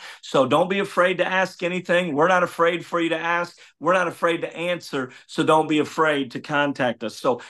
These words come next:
either destiny land C C dot org or pastor bill jenkins dot org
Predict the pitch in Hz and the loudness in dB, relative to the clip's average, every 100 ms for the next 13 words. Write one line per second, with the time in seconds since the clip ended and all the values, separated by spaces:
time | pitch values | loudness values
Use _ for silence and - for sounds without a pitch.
0 | - 156 143 113 147 160 - 190 190 185 | -6 -2 0 0 0 0 -4 -6 -2 0
1 | 190 190 185 - 180 170 - 196 202 196 | 2 0 -4 -6 -6 -6 -6 -4 2 2
2 | 196 190 208 214 - 135 131 156 170 - | 4 2 2 0 0 -2 0 -2 -2 -4
3 | 151 151 127 160 185 143 139 135 131 131 | -2 -2 -2 -6 -6 -8 -2 2 2 4
4 | 139 143 | 2 0